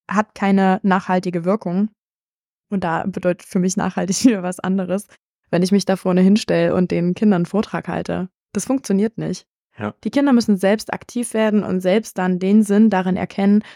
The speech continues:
Speaker 1: warum mache ich das hier überhaupt?
Speaker 2: Ja, und, und eins davon bei dem Friday ist auch, Gemeinschaft, die gebildet wird dadurch.
Speaker 1: Mhm.
Speaker 2: Und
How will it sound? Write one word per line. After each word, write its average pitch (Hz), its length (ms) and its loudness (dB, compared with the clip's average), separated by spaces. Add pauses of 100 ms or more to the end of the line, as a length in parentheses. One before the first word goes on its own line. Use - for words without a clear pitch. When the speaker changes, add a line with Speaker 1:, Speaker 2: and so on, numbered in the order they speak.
(120)
Speaker 1:
warum 185 280 2
mache 196 180 0
ich 226 100 -6
das - 200 -6
hier 185 100 -4
überhaupt? 175 560 -4 (460)
Speaker 2:
Ja, 95 200 -4
und, 107 300 -2 (100)
und 104 180 -2
eins 107 260 2
davon 110 360 2
bei 98 100 0
dem 95 200 0
Friday 101 380 2
ist - 280 -8
auch, 101 280 -2 (720)
Gemeinschaft, 110 600 0
die 127 80 0
gebildet 127 480 0
wird 123 180 -2
dadurch. 123 460 -4 (140)
Speaker 1:
Mhm. 214 380 2 (840)
Speaker 2:
Und - 420 -2